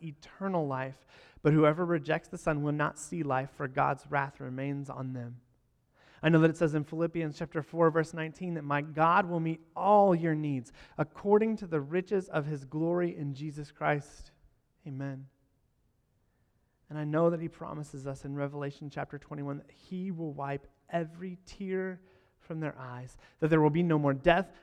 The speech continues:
no more mourning, no more crying or pain, for the old order of things has passed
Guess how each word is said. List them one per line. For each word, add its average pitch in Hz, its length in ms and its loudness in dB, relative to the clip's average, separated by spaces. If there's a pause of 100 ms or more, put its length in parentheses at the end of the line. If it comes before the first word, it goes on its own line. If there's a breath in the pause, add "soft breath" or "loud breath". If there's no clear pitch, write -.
no 160 80 -4
more 147 200 2
mourning, 175 400 -2
no 156 80 -6
more 139 140 -6
crying 185 440 -6
or 175 100 -8
pain, 147 380 -8 (260 soft breath)
for 156 100 -6
the 147 220 -2
old 190 320 6
order 170 300 -2
of 160 220 -8
things 143 580 -8 (260 soft breath)
has 143 240 -12
passed - 800 -12